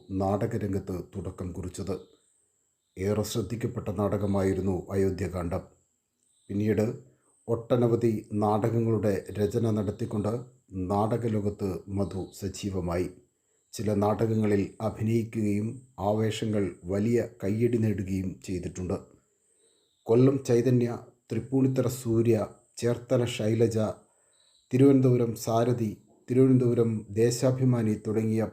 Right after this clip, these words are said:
പ്രൊഫഷണൽ നാടക സമിതികൾക്ക് വേണ്ടി എഴുപതോളം നാടകങ്ങൾ രചിച്ചിട്ടുണ്ട്.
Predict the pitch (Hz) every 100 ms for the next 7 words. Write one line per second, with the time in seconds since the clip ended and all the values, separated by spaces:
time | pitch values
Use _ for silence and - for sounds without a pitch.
0 | - 117 120 123 117 107 104 - _ 104
1 | 110 117 123 127 120 120 110 104 107 107
2 | 98 104 101 107 110 - _ _ _ -
3 | 117 123 131 135 131 117 101 - - 101
4 | 104 110 117 104 98 90 - - 98 92
5 | 92 - 85 95 95